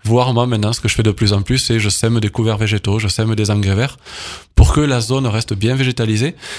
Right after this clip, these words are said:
Et surtout, ces plantes qui vont continuer de pousser là pendant l'hiver vont récupérer dans le sort tout, dans le sol toutes les matières nutritives qui pourraient être perdues pendant l'hiver par lessivage, ça serait dommage.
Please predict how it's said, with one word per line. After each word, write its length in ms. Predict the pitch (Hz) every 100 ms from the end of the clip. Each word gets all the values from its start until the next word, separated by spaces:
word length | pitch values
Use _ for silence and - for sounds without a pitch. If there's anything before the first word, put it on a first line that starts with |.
| - -
Et 100 | 117
surtout, 320 | 131 123 190
ces 160 | - 123
plantes 320 | - 170 165
qui 140 | -
vont 160 | 113 117
continuer 400 | 127 127 127 135
de 80 | 123
pousser 320 | 127 117 120
là 140 | 117 123
pendant 240 | 120 113
l'hiver 340 | 110 143 180 - - - - -
vont 220 | 110 151
récupérer 420 | 165 170 147 156 170
dans 120 | 139
le 80 | 135
sort 280 | - 147 -
tout, 240 | 156 143
dans 180 | 120 117
le 80 | 120
sol 280 | - 151 139
toutes 180 | 196 190
les 80 |
matières 320 | 151 135 139 131
nutritives 520 | 135 - - 151 107
qui 160 | -
pourraient 300 | - - 110
être 160 | 151 -
perdues 280 | 135 123 127
pendant 220 | 120 113
l'hiver 340 | 107 101 117 -
par 180 | 95
lessivage, 460 | 98 101 104 135 165
ça 120 | 139
serait 160 | 107 107
dommage. 340 | 101 117 156